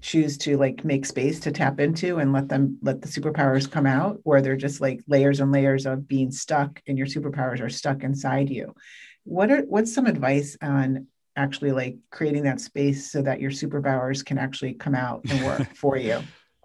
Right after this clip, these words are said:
Speaker 2: Yeah, I kinda call this unlearning. It, it's, we, we, we're kinda born into this world, blasted through our mother's magical portal,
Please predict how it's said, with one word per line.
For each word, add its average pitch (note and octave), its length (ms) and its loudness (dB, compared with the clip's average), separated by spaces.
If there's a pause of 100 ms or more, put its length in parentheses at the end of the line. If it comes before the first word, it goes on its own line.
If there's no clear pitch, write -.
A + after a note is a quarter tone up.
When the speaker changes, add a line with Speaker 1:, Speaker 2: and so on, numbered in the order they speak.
(760)
Speaker 2:
Yeah, A#2+ 180 4
I A2+ 60 4
kinda C3+ 260 4
call A#2+ 200 4
this A#2 300 2
unlearning. G#2+ 960 0 (280)
It, A#2 200 -8
it's, B2 280 -2 (480)
we, B2+ 160 2
we, C3 160 4
we're C3 200 4
kinda B2 320 0 (200)
born C3 260 6
into A#2 180 0
this G#2+ 240 -4
world, G#2 300 -2
blasted G#2 520 0
through G#2+ 160 -2
our G#2 80 -2
mother's G#2 460 -4
magical G#2 500 -6
portal, G#2 680 -4